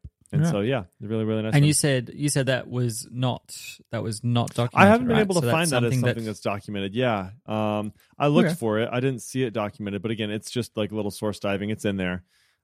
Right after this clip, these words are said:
Speaker 1: Um, and so, yeah, nice little handy one there.
Speaker 2: Cool.
Speaker 1: And then,
Speaker 2: Well, there you
Speaker 1: yeah.
Speaker 2: go. If that, that might be something that someone might want to contribute
Speaker 1: Oh,
Speaker 2: to
Speaker 1: there
Speaker 2: the
Speaker 1: you go.
Speaker 2: documentation if they can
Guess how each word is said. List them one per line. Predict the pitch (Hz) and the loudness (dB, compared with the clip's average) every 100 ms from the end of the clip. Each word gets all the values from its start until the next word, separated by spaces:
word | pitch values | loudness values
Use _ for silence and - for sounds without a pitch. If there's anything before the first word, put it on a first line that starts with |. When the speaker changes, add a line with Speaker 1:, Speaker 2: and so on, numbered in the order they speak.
| - | -6
Speaker 1:
Um, | 101 95 92 90 92 92 _ _ _ | -2 0 0 -2 -4 -8 _ _ _
and | 107 98 | -6 -2
so, | 95 85 - | -2 -2 -4
yeah, | 120 95 - | -2 -2 -4
nice | 107 107 - | -6 -4 -4
little | 104 | -4
handy | 104 107 | -2 -2
one | 113 117 | -2 0
there. | 117 135 - | -2 -2 0
Speaker 2:
Cool. | 135 170 - - | 0 0 -2 -2
Speaker 1:
And | 131 131 | 0 2
then, | 127 | 4
Speaker 2:
Well, | 143 | 4
there | 143 | 4
you | 156 | 4
Speaker 1:
yeah. | 175 | 2
Speaker 2:
go. | 135 - | -2 -6
If | 147 - | -4 0
that, | 170 160 - | -2 -2 -4
that | 165 | -2
might | 139 | -2
be | 127 | -4
something | 143 131 139 | -8 -6 -6
that | 127 | -4
someone | 139 131 | -2 0
might | 127 123 | 0 -2
want | 127 127 | -4 -4
to | 135 123 | -2 0
contribute | 123 - 135 160 | -2 -2 4 6
Speaker 1:
Oh, | |
Speaker 2:
to | |
Speaker 1:
there | 196 | 6
Speaker 2:
the | |
Speaker 1:
you | - | 6
go. | |
Speaker 2:
documentation | 117 123 117 131 - 131 | 4 2 0 0 -2 -4
if | 127 | -2
they | 123 | -2
can | 123 123 123 | 0 0 0